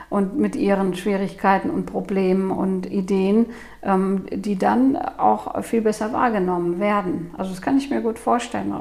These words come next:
Frei rotierende Systeme und natürlich darf es dann auch diesen, ja, wie soll ich sagen, auch diesen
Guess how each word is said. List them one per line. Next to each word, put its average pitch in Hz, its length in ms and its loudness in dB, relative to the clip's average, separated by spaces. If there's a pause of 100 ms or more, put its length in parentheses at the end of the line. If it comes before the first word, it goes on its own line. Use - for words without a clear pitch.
Frei 247 240 0
rotierende 226 520 -2
Systeme 269 640 2 (500)
und 202 300 2
natürlich 233 480 4
darf 226 200 2
es 220 140 -4
dann 208 180 0
auch - 160 -2
diesen, 190 600 -4 (380)
ja, 190 260 -2
wie 190 60 0
soll 185 180 0
ich 190 100 -2
sagen, 196 380 2
auch - 160 -4
diesen 185 500 -2